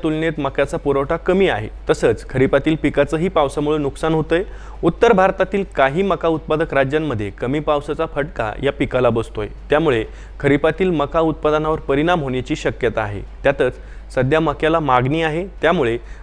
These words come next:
बाजारात मक्याचे दर तेजीत आहेत. राज्यातील बाजारात मक्याला चोवीसशे ते एकोणतीसशे रुपये दर मिळतोय. खरीपातील उत्पादन हाती येईपर्यंत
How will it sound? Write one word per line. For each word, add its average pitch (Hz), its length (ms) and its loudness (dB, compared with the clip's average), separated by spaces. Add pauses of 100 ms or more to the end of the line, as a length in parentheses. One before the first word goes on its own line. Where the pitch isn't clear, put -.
बाजारात 143 720 2
मक्याचे 131 480 2
दर 120 220 2 (140)
तेजीत 151 300 2
आहेत. 113 180 -4 (260)
राज्यातील 123 420 2
बाजारात 147 500 2
मक्याला 139 420 0 (140)
चोवीसशे 139 580 0
ते 139 100 0
एकोणतीसशे 151 580 -2
रुपये 175 220 2
दर 156 200 4
मिळतोय. 170 360 2 (340)
खरीपातील 208 460 4
उत्पादन 175 440 2
हाती 143 320 -2
येईपर्यंत 151 560 2